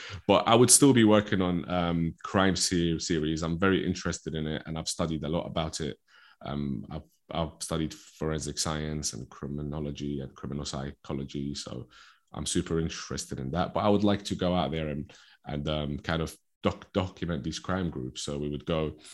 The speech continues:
and meet the Sinaloa cartel and see their operation and have interviews with actual people who are active, if possible. I know it's a, <laughs> it's a, it's a long shot, but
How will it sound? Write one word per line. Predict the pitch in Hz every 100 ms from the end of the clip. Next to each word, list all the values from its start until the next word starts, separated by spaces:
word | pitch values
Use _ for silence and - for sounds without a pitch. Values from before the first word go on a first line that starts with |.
| -
and | - 73
meet | 92 -
the | 82
Sinaloa | 82 73 73 71
cartel | 69 71 69 73 65
and | 67
see | - 85
their | 71
operation | 65 - 73 69 - 67 65
and | 65 71 -
have | 82 82
interviews | 90 95 90 73 73 71
with | 69
actual | 78 - - 69
people | 67 76 - 71
who | 69
are | 67 65
active, | - - 65 - - - _ -
if | 110 -
possible. | 95 - 78 85
I | 85
know | 95 90
it's | 85 - 85
a, | 87 - 160 - - 135 - - 120
<laughs> | 107 -
it's | 104 117
a, | 104 113
it's | 107 -
a | 104
long | 107 110 104
shot, | - 107 -
but | - 101 320